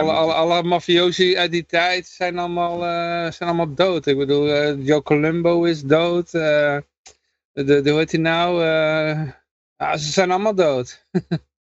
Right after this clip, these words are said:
Speaker 1: Ja, natuurlijk. Eh,
Speaker 2: Ja.
Speaker 1: iedereen uit die tijd is dood. Dus, eh, maar kennelijk kan je nog niet, eh, en dat zal met nine eleven ook zo zijn, denk ik. Er kunnen ook, eh, bepaalde dingen niet boven water komen. Nooit niet.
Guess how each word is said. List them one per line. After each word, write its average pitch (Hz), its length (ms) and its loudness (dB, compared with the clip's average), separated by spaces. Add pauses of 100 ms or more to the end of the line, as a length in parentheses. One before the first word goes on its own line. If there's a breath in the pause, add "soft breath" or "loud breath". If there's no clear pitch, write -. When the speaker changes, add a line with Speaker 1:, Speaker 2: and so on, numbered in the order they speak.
(140)
Speaker 1:
Ja, 113 160 -2
natuurlijk. 95 440 -8
Eh, 85 300 -6 (260)
Speaker 2:
Ja. 139 260 -8
Speaker 1:
iedereen 104 320 -2
uit 95 100 -6
die 95 120 -14
tijd 98 240 -2
is 90 120 -6
dood. 82 280 -2
Dus, 85 260 -20
eh, 90 100 -14
maar 90 340 -6
kennelijk 101 340 -6
kan 101 140 0
je 98 80 0
nog 101 200 -2
niet, 104 260 -4
eh, 92 320 -2
en 120 60 0
dat 120 120 0
zal 156 120 0
met 127 140 -2
nine 139 260 -2
eleven 127 240 0
ook 127 140 -4
zo 107 120 -20
zijn, 92 240 -4
denk 87 140 -4
ik. 87 80 -8
Er 92 120 -6
kunnen 110 220 -2
ook, 107 160 -10
eh, 98 120 0
bepaalde 101 420 -2
dingen 101 200 -2
niet 101 140 -4
boven 95 280 0
water 101 320 0
komen. 92 400 -4
Nooit 104 300 0
niet. 90 200 -8